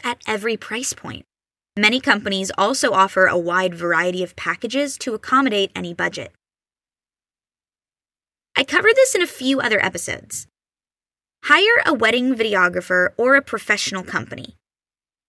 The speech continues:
Please don't have Uncle Bill show up with a camera. If you do that, everything else I talk about in this episode will not happen. Reason number three,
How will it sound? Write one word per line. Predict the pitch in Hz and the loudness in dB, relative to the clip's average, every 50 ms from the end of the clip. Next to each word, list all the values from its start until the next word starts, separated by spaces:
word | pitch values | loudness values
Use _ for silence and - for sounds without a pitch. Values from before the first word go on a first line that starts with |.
| _ _ - | _ _ -18
Please | - - 277 320 339 381 349 | -8 -4 0 2 2 2 2
don't | - 370 359 349 302 | 2 0 0 0 0
have | 254 240 214 208 214 196 190 - | 2 4 4 6 6 4 2 0
Uncle | 208 214 220 - 311 294 | -4 -4 -4 -4 -4 0
Bill | 254 277 269 262 262 262 269 | 2 4 4 6 6 4 4
show | - - - 240 220 233 | 2 0 0 2 2 2
up | 226 226 - | 2 2 0
with | 240 254 240 | -2 -4 -4
a | 226 | -4
camera. | - 220 180 170 165 165 - - - - _ _ _ _ _ _ _ _ | -2 -2 -4 -2 -4 -6 -8 -10 -12 -14 _ _ _ _ _ _ _ _
If | - - | 0 0
you | 247 254 254 | 2 2 0
do | 214 240 226 | 2 0 0
that, | 226 247 247 226 226 - _ _ _ _ _ _ _ - | 2 4 4 4 4 2 _ _ _ _ _ _ _ 0
everything | 226 233 190 208 220 226 220 226 196 196 | 0 2 2 0 -2 -2 -2 0 0 0
else | 190 190 - 202 | 0 0 0 0
I | 180 180 | 0 0
talk | 190 180 175 - | 0 0 -2 0
about | 185 185 185 180 | 0 0 0 0
in | 185 180 | 0 -2
this | 180 175 - | -2 -2 -2
episode | 175 180 - 202 - 269 247 247 262 262 - | -4 -4 -4 -2 0 0 2 2 2 0 0
will | 202 190 233 220 196 185 | -4 -6 -4 -4 -4 -4
not | 180 170 165 165 160 - - _ _ _ _ - | -4 -4 -2 -2 -2 -4 -6 _ _ _ _ -6
happen. | - - - - - - - _ _ _ _ _ _ _ _ _ _ _ _ _ _ _ - | -6 -6 -6 -8 -12 -12 -14 _ _ _ _ _ _ _ _ _ _ _ _ _ _ _ 0
Reason | 208 240 262 277 247 294 311 311 294 | 4 6 8 8 8 8 8 10 10
number | 262 247 240 240 233 233 233 | 10 10 8 8 6 6 4
three, | - - - 175 165 139 110 - | 2 0 -2 0 0 0 0 -4